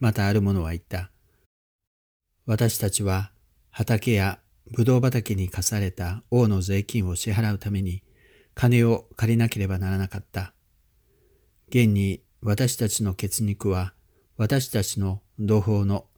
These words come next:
血肉と同じだし、私たちの子供も彼らの子供と同じだ。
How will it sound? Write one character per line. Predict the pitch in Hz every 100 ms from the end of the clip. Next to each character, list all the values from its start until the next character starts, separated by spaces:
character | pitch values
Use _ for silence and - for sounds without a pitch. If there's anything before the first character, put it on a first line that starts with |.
| _
血 | - 98 -
肉 | 117 101 -
と | 120 110
同 | 104 98
じ | 104
だ | 95
し、 | - - - _ _ _ _ _ _ _
私 | 120 107 110
た | -
ち | 101 117
の | 110
子 | 113
供 | 104 101
も | 98 98 101 _ _ _ _ _ _ _
彼 | - 127
ら | 110
の | 98 95
子 | - 104
供 | 101 95
と | 95 98 95 -
同 | 95 95
じ | 90
だ。 | - 87